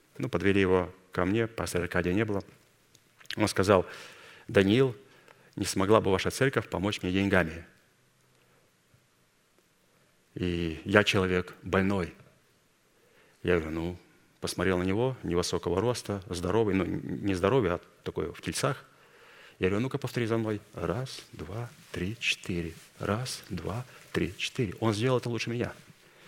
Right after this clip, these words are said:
Я говорю: «Присядь». Он присел. Я говорю: «А почему ты не работаешь?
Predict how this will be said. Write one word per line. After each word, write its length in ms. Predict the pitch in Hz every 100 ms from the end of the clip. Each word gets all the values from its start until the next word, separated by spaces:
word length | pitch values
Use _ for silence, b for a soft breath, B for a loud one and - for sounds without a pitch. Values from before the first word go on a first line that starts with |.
| B -
Я 120 | 101
говорю: 80 | 101
«Присядь». 340 | 123 - 90 - - - - _ 101
Он 120 | 92
присел. 380 | 101 - 87 - B B B B B _
Я 80 | 95
говорю: 100 | 113
«А 40 |
почему 260 | - 127 120
ты 80 | 117
не 80 |
работаешь? 500 | 120 123 120 90 -